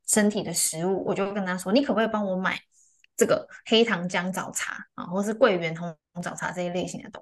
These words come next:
西？”然后呢，他就跟我说他只买得到那个姜枣茶，就是，呃，老姜加红枣，然后他有买到这样的一个产品，很简单方便的。然后我就说：“好啊，好啊，那你就那个。”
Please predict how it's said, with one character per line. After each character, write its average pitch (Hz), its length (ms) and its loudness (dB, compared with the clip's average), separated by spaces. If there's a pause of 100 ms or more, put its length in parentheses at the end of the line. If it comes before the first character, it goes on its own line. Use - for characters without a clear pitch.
(120)
西？” - 200 -12 (320)
然 254 140 8
后 392 180 6
呢， 294 160 4
他 294 120 2
就 320 80 2
跟 302 120 2
我 220 120 2
说 226 260 -2
他 226 220 0
只 208 200 -2
买 220 200 2
得 160 100 -8
到 190 220 -2
那 190 100 -2
个 180 300 -2
姜 190 260 -2
枣 - 240 -2
茶， - 180 -8 (200)
就 233 100 4
是， 226 340 4 (360)
呃， 185 260 2
老 175 160 6
姜 220 400 4
加 202 400 4
红 185 320 -2
枣， - 160 2 (240)
然 175 140 0
后 208 80 4
他 208 340 0
有 190 320 2
买 175 160 0
到 202 160 2
这 208 80 -2
样 185 100 2
的 143 60 -4
一 135 60 -2
个 143 40 0
产 - 240 -6
品， 180 160 -6
很 170 220 -6
简 165 180 -4
单 165 220 -6
方 160 260 -4
便 - 160 -6 (120)
的。 - 100 -16 (200)
然 214 160 8
后 254 80 6
我 196 80 2
就 214 120 -4
说 190 300 0
：“好 190 160 2
啊， 254 80 8
好 220 120 6
啊， 220 100 6
那 233 80 2
你 175 80 -4
就 180 160 -6
那 180 140 -2
个。” - 140 -10